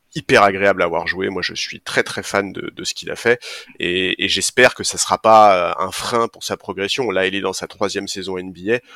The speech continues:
C'est vraiment normalement la saison où ça doit décoller et c'est bien ce qui s'est passé dans son cas. Donc, on espère que l'année prochaine, euh, bah, ça, il continuera,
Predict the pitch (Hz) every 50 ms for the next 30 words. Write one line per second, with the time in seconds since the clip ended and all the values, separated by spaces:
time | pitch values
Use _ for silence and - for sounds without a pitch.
0 | - - - _ - - - 95 87 90 101 110 117 113 101 95 95 95 101 104
1 | 104 95 95 - - 98 92 101 107 113 113 104 98 98 101 - - 98 90 98
2 | 95 95 104 104 - - 104 98 110 135 147 - _ _ _ _ _ - 92 -
3 | - 90 82 95 113 110 - - - - - 98 - 104 95 - 107 98 98 95
4 | - - 92 92 - 123 131 127 117 101 92 87 _ - - - 85 - - -
5 | 98 - _ - 85 90 90 - - _ 90 87 - - 104 107 98 - - -
6 | 50 - - _ _ - - - - - - _ _ - 98 92 - - 98 95
7 | 98 101